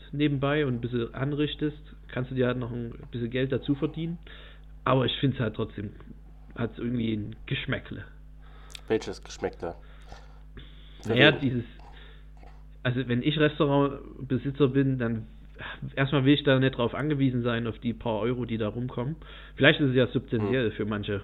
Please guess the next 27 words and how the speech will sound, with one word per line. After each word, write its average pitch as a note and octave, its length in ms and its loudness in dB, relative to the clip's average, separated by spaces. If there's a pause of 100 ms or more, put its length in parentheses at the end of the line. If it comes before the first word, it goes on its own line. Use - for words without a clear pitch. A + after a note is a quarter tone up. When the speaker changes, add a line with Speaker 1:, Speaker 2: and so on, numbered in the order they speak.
Speaker 1:
Restaurants, G2 400 -4
das G2+ 80 -10
wäre G#2+ 100 -2
halt G#2+ 100 -4
mal A2 120 -4
interessant A2 380 -8
zu A2 120 -12
wissen. A2 240 -10 (1040)
Ähm, G#2+ 480 0 (1000)
dann C#3 180 4
will D#3 100 6
ich C#3+ 140 2
eigentlich C3+ 260 2
nur C#3 160 6
mein A#2+ 200 4
eigenes A#2 320 0
Essen G#2+ 240 -4
machen. A2 260 -6 (220)
Also A2 280 -4
das A2+ 180 -4
muss C3+ 200 0
dann B2 140 2
mit A#2 140 -2
mir C3+ 220 2
zu B2+ 80 -10
tun C3 260 0
haben. A#2+ 260 0